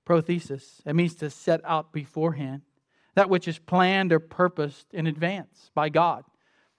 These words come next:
That which he has decreed to happen. His purpose speaks of his eternal decree set forth in eternity past before the universe was created. Let's look at another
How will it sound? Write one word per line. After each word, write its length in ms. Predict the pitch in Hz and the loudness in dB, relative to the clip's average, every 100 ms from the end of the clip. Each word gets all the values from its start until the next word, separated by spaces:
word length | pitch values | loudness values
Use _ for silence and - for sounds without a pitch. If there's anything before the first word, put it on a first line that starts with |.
| - | 0
That 220 | 170 254 | 4 4
which 220 | 240 226 | 4 2
he 120 | - 240 | 2 2
has 180 | 220 | 2
decreed 800 | - 185 - - 202 247 220 185 - | 0 -2 -2 -4 0 2 2 0 0
to 120 | 208 | 2
happen. 420 | 220 247 208 147 _ _ _ | 4 4 -2 -6 _ _ _
His 160 | 160 | -12
purpose 340 | - 226 208 180 | 2 2 4 0
speaks 300 | - 190 - | -2 -6 -4
of 80 | 170 | -2
his 140 | 156 | -2
eternal 460 | 151 - 185 190 165 | -4 -6 -4 -2 -2
decree 720 | 143 - - 180 156 127 - _ _ _ _ | -4 -8 -8 -4 -4 -6 -12 _ _ _ _
set 340 | - 208 190 | 0 2 2
forth 320 | - 175 170 | 0 0 0
in 40 | 160 | 0
eternity 440 | 151 170 165 151 | -4 -2 -4 -4
past 280 | 143 156 139 | -2 -2 -4
before 280 | 139 - 165 | -12 -6 -6
the 80 | 147 | -4
universe 480 | 147 139 131 127 | -6 -4 -8 -8
was 260 | 139 135 123 _ | -10 -10 -10 _
created. 400 | 139 131 131 110 _ _ _ _ - | -10 -10 -10 -14 _ _ _ _ -4
Let's 240 | 151 - | -4 0
look 140 | 160 147 | -2 0
at 80 | |
another 400 | 143 143 151 135 | 2 2 4 2